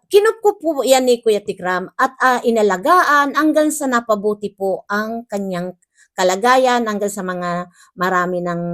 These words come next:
ah, na nagkiklaim, ng mga kamag-anak, at ito nga po ang nanay ni Dave, si Ate Apple.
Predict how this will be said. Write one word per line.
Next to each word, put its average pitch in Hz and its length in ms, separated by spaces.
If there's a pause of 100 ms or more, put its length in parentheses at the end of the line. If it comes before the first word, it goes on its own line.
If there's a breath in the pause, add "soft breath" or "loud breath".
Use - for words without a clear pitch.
(760)
ah, 170 220
na 185 180
nagkiklaim, 339 1120
ng 233 140
mga 214 200
kamag-anak, 285 1080
at 240 200
ito 226 300
nga 208 240
po 208 240
ang 185 400
nanay 202 480
ni 180 400 (180)
Dave, 190 540
si 185 480
Ate 185 400
Apple. 190 720